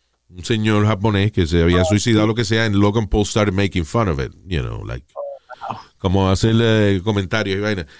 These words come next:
Y ahí perdió muchísimo, yo no sé si YouTube lo castigó de alguna manera o lo que sea, pero como que la carrera de él bajó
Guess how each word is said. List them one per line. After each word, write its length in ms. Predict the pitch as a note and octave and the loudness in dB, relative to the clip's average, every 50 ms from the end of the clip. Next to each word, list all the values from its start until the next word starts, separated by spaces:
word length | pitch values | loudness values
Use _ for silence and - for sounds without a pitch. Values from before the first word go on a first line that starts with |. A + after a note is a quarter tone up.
| - - - - | -20 -20 -12 -4
Y 140 | F#2 F#2+ | 0 0
ahí 200 | G2 G2+ G#2 G#2+ | 2 2 2 0
perdió 380 | G2+ - B2 A2+ A2 A2 A#2 A#2 | 0 0 -2 0 2 2 2 2
muchísimo, 880 | A#2 A#2 G#2+ - A2+ A2 G2+ A#2 A2 A2 A2 G#2 G2 F#2 F2 E2 D2 C#2 E2 | 2 2 2 0 0 0 2 2 2 2 2 2 2 0 0 -2 -4 -6 -4
yo 100 | F2+ G2 | -4 -4
no 60 | G2+ | -2
sé 100 | G#2+ B2+ | -2 -2
si 160 | G#2+ A2 A#2+ A2 | -2 0 0 0
YouTube 380 | G#2 G2+ - - A#2 A2+ G#2+ | 0 0 0 -2 -2 0 0
lo 180 | G#2+ G#2+ G2 F2 | 2 0 0 0
castigó 440 | - F#2+ - - F#2+ F2 F#2+ G#2+ A2 | -2 -6 -6 -6 -6 -2 -2 0 0
de 60 | G#2 | 0
alguna 220 | F#2+ F#2 F#2+ F#2 E2 | -2 -2 -6 -6 -8
manera 440 | D2+ D2 E2 A2 B2+ B2+ A#2 G#2 | -8 -6 -4 -2 -2 0 0 0
o 20 | G2 | -2
lo 80 | F#2 F2 | -2 -2
que 80 | F2 F2 | -4 -2
sea, 240 | - D3 C#3+ B2+ F#2+ | 0 0 0 0 0
pero 220 | A2+ G2+ G#2 F#2+ | 0 0 0 0
como 200 | F#2+ G#2+ G#2+ G2 | 2 2 2 2
que 100 | - G#2+ | 2 2
la 120 | G2+ G2+ | 0 0
carrera 380 | F#2+ G2+ G2 G2+ A#2+ A#2 B2+ C3 | 0 0 0 0 0 2 2 2
de 60 | B2+ B2+ | 0 0
él 60 | B2+ | 0
bajó 460 | A#2+ A2 G#2 A2+ A2+ G#2+ F#2+ D#2 - | 0 0 0 2 2 2 2 0 -2